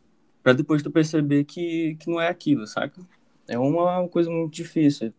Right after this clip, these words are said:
E, e eu também preciso de um tempo, assim, pra, é, ir no psicólogo também, trocar uma ideia com o psicólogo e tal.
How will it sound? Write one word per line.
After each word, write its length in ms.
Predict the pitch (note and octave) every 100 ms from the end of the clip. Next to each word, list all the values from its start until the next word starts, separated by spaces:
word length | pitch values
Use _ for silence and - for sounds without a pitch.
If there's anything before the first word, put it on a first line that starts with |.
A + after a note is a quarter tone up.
| C#3+
E, 500 | B2+ B2 B2+ C3 C3 C3 - _ _ _ _ _ _ _ _ _ _ _ _ _ _ _ _ _ _ _ _ _
e 80 | C3
eu 80 | C3+
também 280 | D#3 D#3 D#3
preciso 360 | D#3+ - D3+
de 60 | D3
um 100 | D3
tempo, 220 | D3+ D3
assim, 180 | C3 B2+
pra, 560 | B2 A#2+ A#2+ A2+ G#2 - _ _ _ _ _ _ _ _ _ _ _ _ _ _ _
é, 680 | - B2 A2 G2+ F#2+ F2+ G2 - _ _ _
ir 60 | A#2+
no 100 | A#2
psicólogo 580 | A2 C#3+ - A#2 G#2+ -
também, 560 | A#2+ A2+ G#2+ G2+ G#2+ _ - -
trocar 280 | - G#2+ -
uma 120 | G#2+
ideia 240 | A#2 A2+ A2
com 100 | G2+
o 40 |
psicólogo 640 | - - A#2+ B2 A#2 G2 A#2
e 40 |
tal. 380 | A#2 G#2+ A2+